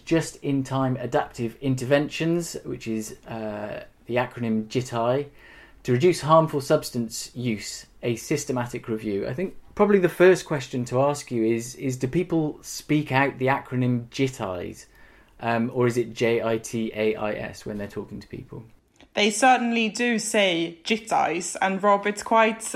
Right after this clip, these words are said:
Speaker 2: um, quite, uh, interesting to note, perhaps, that, um, one of the key researchers in this field, uh, Doctor Stephanie Goldstein,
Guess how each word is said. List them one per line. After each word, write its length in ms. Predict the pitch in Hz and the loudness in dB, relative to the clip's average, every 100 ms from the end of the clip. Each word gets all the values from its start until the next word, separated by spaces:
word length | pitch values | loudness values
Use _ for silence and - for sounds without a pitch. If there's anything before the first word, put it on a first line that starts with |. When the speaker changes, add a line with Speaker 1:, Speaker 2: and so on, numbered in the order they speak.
| - | 2
Speaker 2:
um, 400 | 190 185 190 190 - _ _ - | 4 4 2 -4 -12 _ _ -8
quite, 420 | - 190 180 - 185 | 0 2 2 -4 -2
uh, 400 | 180 175 175 165 165 | 2 2 2 0 -4
interesting 500 | - 220 208 - 180 | 0 0 0 -4 -4
to 100 | 175 | -4
note, 300 | 190 202 190 | 0 0 -2
perhaps, 400 | - 175 170 - | -4 -2 0 -2
that, 340 | - 165 - - - | -4 -4 -4 -6 0
um, 360 | 175 165 156 - | 2 2 -2 -4
one 280 | 180 170 | 0 0
of 100 | 165 | 0
the 80 | 170 | -8
key 260 | - 240 190 | -4 -2 -2
researchers 720 | 165 - 202 - 160 156 - - | -2 2 2 2 -6 -8 -8 -2
in 200 | 214 226 | 0 0
this 180 | 156 - | -2 -6
field, 480 | 156 160 170 190 - | -6 -4 -4 -6 -4
uh, 300 | 170 165 160 | 0 2 2
Doctor 340 | 156 175 - - | -2 -4 -4 -12
Stephanie 400 | - 160 165 156 | -8 -6 -6 0
Goldstein, 760 | 185 196 - - 151 180 254 | 0 0 -6 -8 -4 -4 -4